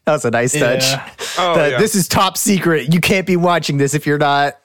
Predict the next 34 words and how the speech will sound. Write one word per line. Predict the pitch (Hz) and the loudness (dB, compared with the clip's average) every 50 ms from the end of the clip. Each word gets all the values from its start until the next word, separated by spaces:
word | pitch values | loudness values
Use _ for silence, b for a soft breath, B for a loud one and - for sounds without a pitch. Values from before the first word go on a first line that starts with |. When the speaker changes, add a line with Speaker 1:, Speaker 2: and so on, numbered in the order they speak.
| - - - _ _ - | -20 -20 -20 _ _ -4
Speaker 1:
uh, | - 143 139 131 135 - | -2 0 0 0 0 2
authorized." | 165 156 143 120 135 127 123 123 127 131 135 | 0 0 0 0 0 0 0 2 2 0 0
Speaker 2:
If | 143 | 0
you | 151 151 | 0 0
don't | 160 156 147 | 0 0 -2
have | 139 | -2
permission | 131 151 151 139 160 147 | -2 -4 -4 -2 -2 -4
of | 135 | -2
the | 127 131 | -2 0
U | 139 143 143 | 0 0 0
N | 143 143 135 | 0 -2 -2
Council | - 147 139 139 135 - - 147 143 139 139 131 120 | -2 -2 -2 -2 -4 -4 -4 -4 -2 -2 -2 -4 -4
or, | 113 - - | -6 -6 -8
yeah. | 80 92 - - - - - _ B B B B B B | -10 -10 -10 -10 -10 -12 -14 _ B B B B B B
Speaker 1:
Yeah, | - 110 104 95 101 | -4 -2 -2 0 0
it's | 113 - - - - | -2 -4 -6 -12 -10
very | 110 101 107 - 139 | -4 -2 -2 0 0
Speaker 2:
Yeah, | 135 127 - | 0 -2 -4
Speaker 1:
good. | - - 135 | -6 -4 -4
Speaker 2:
you | 143 160 | -2 -2
guys | 180 175 160 139 | 0 -2 -2 -4
g-, | 135 _ - 156 160 160 | -8 _ -8 -6 -6 -4
get | 135 156 151 - | -2 -4 -2 -2
that | 147 131 - | -4 -4 -4
part | - - 151 139 135 | -4 -4 -4 -4 -2
though, | - 127 | -4 -4
right? | 123 127 131 | -2 -2 -2
Where | 127 127 127 | -4 -4 -6
it's | 127 123 135 135 - | -6 -6 -6 -6 -4
also | 135 131 - - | -6 -6 -6 -6
said | - - 190 131 | -4 -4 -4 -4
it's | 127 - - | -4 -6 -6
growing | - 139 131 131 131 131 | -4 -2 -2 -2 -2 -4
wings. | 131 131 135 135 135 135 - | -4 -4 -4 -4 -4 -6 -8